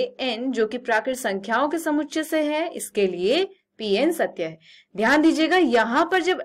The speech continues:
एन बराबर वन के लिए ये सत्य सिद्ध हुआ,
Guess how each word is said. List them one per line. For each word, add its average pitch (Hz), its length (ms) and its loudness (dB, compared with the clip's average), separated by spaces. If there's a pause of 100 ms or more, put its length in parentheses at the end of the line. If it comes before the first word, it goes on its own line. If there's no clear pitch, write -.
एन 285 220 4
बराबर 277 480 6
वन 262 280 2
के 311 160 0
लिए 277 200 2
ये 247 240 -2
सत्य 240 460 0
सिद्ध 190 260 -2
हुआ, 202 280 4